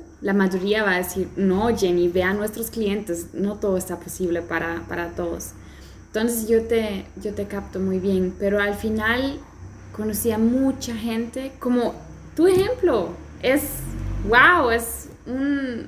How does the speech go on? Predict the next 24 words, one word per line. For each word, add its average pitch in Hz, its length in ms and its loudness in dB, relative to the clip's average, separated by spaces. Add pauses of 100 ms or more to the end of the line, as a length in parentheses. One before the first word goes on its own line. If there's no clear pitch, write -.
una 277 220 0
cosa 285 240 0
tan 254 160 0
maravillosa, 240 840 0
¿verdad? 214 280 0 (480)
Viendo 226 380 2
tu - 120 -12
camino. 226 720 0 (380)
Yo 254 180 -2
creo, 294 480 2
y - 80 -2
también 240 300 0
conozco 277 420 -4
gente 247 520 -4 (160)
de 208 180 0
África, 226 600 -2
por 208 120 -6
ejemplo, 214 440 -2 (340)
que, 185 520 2
que 196 100 -6
son 208 540 -4
de 196 140 0
un 214 240 -2
lugar 240 460 2